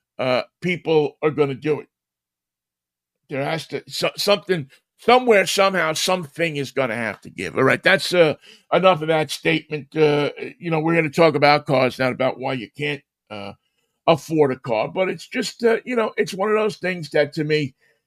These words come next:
is, uh, is always sad that people, uh, you know, just, uh, don't have, uh, struggle with the means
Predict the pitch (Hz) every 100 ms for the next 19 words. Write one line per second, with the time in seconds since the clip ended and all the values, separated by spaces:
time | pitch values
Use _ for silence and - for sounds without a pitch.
0 | _ 151 151 147 127 135 135 127 123 -
1 | _ 165 160 226 226 214 - - 143 123
2 | 113 _ _ _ _ _ 135 139 - 165
3 | 160 151 156 151 - _ _ - - -
4 | _ 143 139 123 - - 143 - 139 131
5 | 135 123 139 117 110 - - _ _ -
6 | _ _ _ _ - - - - 131 -
7 | - 170 151 151 147 - 143 139 - 127
8 | 147 151 135 127 127 -